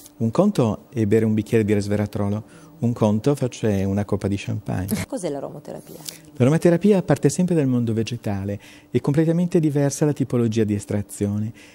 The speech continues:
Speaker 1: e le sostanze di queste famose centinaia di migliaia che in ognuna delle ottocentomila fanerogame che il mondo ci regala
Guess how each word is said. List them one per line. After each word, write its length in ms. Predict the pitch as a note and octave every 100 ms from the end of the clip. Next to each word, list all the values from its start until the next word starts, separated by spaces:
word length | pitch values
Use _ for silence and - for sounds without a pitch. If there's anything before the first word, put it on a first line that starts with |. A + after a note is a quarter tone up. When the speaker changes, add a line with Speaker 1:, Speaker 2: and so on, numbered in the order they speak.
| - _
Speaker 1:
e 240 | A2+ A2+
le 120 | A2 A2
sostanze 840 | B2+ - D#3+ C#3 A2 - G#2 G2
di 100 | G2+
queste 280 | A2 A2 A#2+
famose 340 | B2 C3+ C#3
centinaia 500 | B2 A#2 A#2+ C3 C3
di 120 | A#2+
migliaia 680 | A2+ A2 A#2+ B2+ G#2+ G2 F#2+ - - -
che 140 | -
in 160 | A2+ G#2+
ognuna 440 | A2 A#2+ E3 A#2
delle 200 | G2 G2
ottocentomila 720 | G2+ G#2+ - A#2+ A#2 A#2 B2+
fanerogame 680 | A#2 A2 G#2+ A2 B2 A2+ G2+
che 120 | G2
il 60 | G2
mondo 280 | G#2 A2+ A2
ci 160 | - G2+
regala 520 | G2 G2 G2 G#2